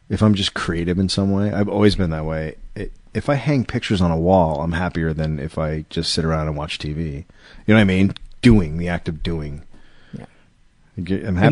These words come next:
Speaker 2: then you
Speaker 1: I'm
Speaker 2: can enjoy watching T V.
Speaker 1: Yes.
Speaker 2: You're like,
Speaker 1: Yeah,
Speaker 2: "Oh,
Speaker 1: you
Speaker 2: yeah,
Speaker 1: can.
Speaker 2: I hung a picture."
Speaker 1: Yeah, then you don't feel, you don't feel bummed 'cause you're watching, uh,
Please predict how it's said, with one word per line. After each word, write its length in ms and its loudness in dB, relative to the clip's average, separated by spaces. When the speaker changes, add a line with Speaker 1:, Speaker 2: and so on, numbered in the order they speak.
Speaker 2:
then 40 10
you 80 10
Speaker 1:
I'm 60 8
Speaker 2:
can 120 10
enjoy 320 8
watching 340 2
T 140 6
V. 320 4
Speaker 1:
Yes. 680 6
Speaker 2:
You're 200 4
like, 120 4
Speaker 1:
Yeah, 100 12
Speaker 2:
"Oh, 100 10
Speaker 1:
you 40 12
Speaker 2:
yeah, 140 8
Speaker 1:
can. 320 8
Speaker 2:
I 80 8
hung 160 6
a 60 6
picture." 500 0
Speaker 1:
Yeah, 220 6
then 160 8
you 80 10
don't 140 10
feel, 440 6
you 180 8
don't 160 8
feel 160 8
bummed 380 6
'cause 160 2
you're 100 4
watching, 340 2
uh, 400 0